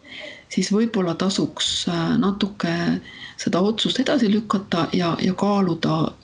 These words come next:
veel korra. Et, et need, need suhted ei ole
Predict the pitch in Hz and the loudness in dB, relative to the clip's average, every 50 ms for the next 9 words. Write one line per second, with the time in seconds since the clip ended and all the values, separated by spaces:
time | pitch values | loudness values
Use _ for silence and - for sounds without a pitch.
0 | - 175 175 190 190 190 165 - - - 143 - - 131 131 - - - - - | -2 0 2 2 2 2 0 0 0 0 0 0 0 0 0 -2 -4 -10 -18 -20
1 | - - - _ - _ _ _ _ - _ - - - - - - _ - 190 | -20 -20 -20 _ -20 _ _ _ _ -20 _ -20 -20 -20 -20 -20 -6 _ 0 0
2 | 180 - - - _ - - - 190 185 - - 202 220 226 220 - - - 214 | 0 -2 -6 -12 _ -18 -8 -4 -4 -2 2 2 2 4 2 0 -2 -2 -2 -2
3 | 202 - 233 226 - - 196 170 175 170 180 190 190 185 165 | 0 2 0 0 0 0 0 0 2 2 2 2 2 2 2